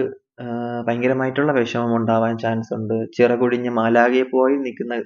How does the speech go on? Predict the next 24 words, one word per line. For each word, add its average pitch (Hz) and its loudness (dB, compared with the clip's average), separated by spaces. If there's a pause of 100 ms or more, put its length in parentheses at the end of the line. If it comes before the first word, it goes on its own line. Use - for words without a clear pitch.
(160)
ചാൻസ് 113 -4
ഉണ്ട്. 113 -2 (720)
ഏഹ്, 113 -2
അല്ലെന്നുണ്ടെങ്കിൽ 120 0
നെഗറ്റീവിന്റെ 127 0
പീക്ക് 127 0
കാണാൻ 123 2
വേണ്ടി 127 -2
ചാൻസ് 113 0
ഉള്ളതായിട്ട് 117 0
സമയം, 117 -4
ഏഹ്, 113 -2
ഉൺ-, 117 -2
ഉൺ-, 120 0
ഉണ്ടായിരുന്നതായിട്ട് 120 2
കാണാൻ 113 -2
പറ്റുന്നു. 113 -8
പക്ഷെ 185 -4
നിങ്ങൾക്ക് 185 0
ചിറകുണ്ട്, 165 0 (640)
മനസ്സിലാവുന്നുണ്ട്, 117 0
നിങ്ങൾക്ക് 170 2
ചിറകുണ്ട്. 151 4
അത്, 113 0